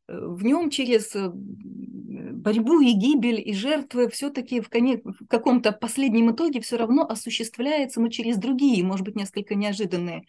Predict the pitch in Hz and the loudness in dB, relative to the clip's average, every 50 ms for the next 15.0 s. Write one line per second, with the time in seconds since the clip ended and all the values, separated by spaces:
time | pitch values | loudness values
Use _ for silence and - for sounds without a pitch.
0 | - - _ _ - - 247 254 302 320 - 294 285 285 - _ _ 202 202 - | -20 -20 _ _ -8 -4 -2 -2 -2 -2 -2 -4 -6 -6 -10 _ _ -6 -4 -2
1 | 233 247 285 285 240 277 247 247 240 247 233 233 233 226 - - 226 220 - - | 0 2 2 4 4 2 2 0 0 0 0 0 0 0 -2 -4 -6 -6 -4 -4
2 | 233 240 233 226 - 226 - - - 233 226 240 233 226 - - 240 214 226 285 | -4 -4 -4 -4 -6 -10 -10 -6 -2 2 2 2 2 0 -4 -4 -4 -4 0 0
3 | 285 247 247 233 175 151 147 - - _ - - - _ _ _ _ _ _ _ | 0 0 2 2 2 2 0 -4 -10 _ -20 -20 -20 _ _ _ _ _ _ _
4 | 156 165 160 151 180 185 - 302 294 - 262 233 233 - 269 269 233 - 240 226 | -14 -14 -8 -8 -6 -4 -4 -4 -4 -4 -4 -4 -2 -2 -2 -2 0 -2 -4 -6
5 | - - 226 226 240 233 - 294 349 359 285 254 208 190 190 - 180 170 170 170 | -2 -4 -4 -2 -2 -6 -2 0 0 0 2 0 0 -2 -2 -4 -6 -8 -8 -8
6 | - - 190 220 277 285 285 269 240 214 226 226 240 262 269 254 262 - 196 214 | -6 -4 -2 0 0 -2 0 -2 -2 -2 -2 -2 -2 0 -2 -4 -4 0 0 2
7 | 240 240 240 - - 233 220 208 208 208 - 202 190 175 170 - - - - - | 2 0 -2 -2 -2 0 0 0 -2 -2 -2 -4 -4 -4 -4 -6 -12 -14 -16 -18
8 | _ _ _ - - - - - - - _ _ _ - 170 160 - - - 240 | _ _ _ -20 -20 -20 -20 -20 -20 -20 _ _ _ -12 -12 -10 -12 -12 -16 -14
9 | - - - - - - - _ _ - _ - 233 233 233 - 254 254 247 247 | -14 -12 -12 -12 -14 -14 -18 _ _ -18 _ -6 -6 -4 2 2 4 4 4 2
10 | 247 240 - 262 254 262 247 247 - 254 240 240 233 226 226 220 214 208 - - | 0 0 0 2 2 2 2 0 0 2 2 4 4 2 2 0 -2 -4 -2 0
11 | 339 370 381 339 285 - _ _ _ _ 240 220 - - - 226 226 214 208 220 | 0 2 2 0 -2 -8 _ _ _ _ -6 -4 -4 -4 -2 -2 -2 -2 -2 -2
12 | 240 226 226 - 226 220 - - 262 247 - - 208 160 147 - - - - - | -4 -4 -4 -4 -4 -4 -4 -4 -4 -6 -4 -4 -2 -2 -4 -4 -10 -18 -20 -20
13 | _ _ - - 226 226 233 226 - 247 240 220 220 - - 311 320 262 269 269 | _ _ -4 -4 -2 -2 -2 -4 -2 -2 -2 -2 -4 -4 -4 -2 0 0 0 -2
14 | - - 247 233 202 190 226 220 247 247 240 - - - 294 254 202 185 - | -2 -4 -2 -2 0 0 0 0 0 -4 -6 -8 -6 -2 2 2 2 0 0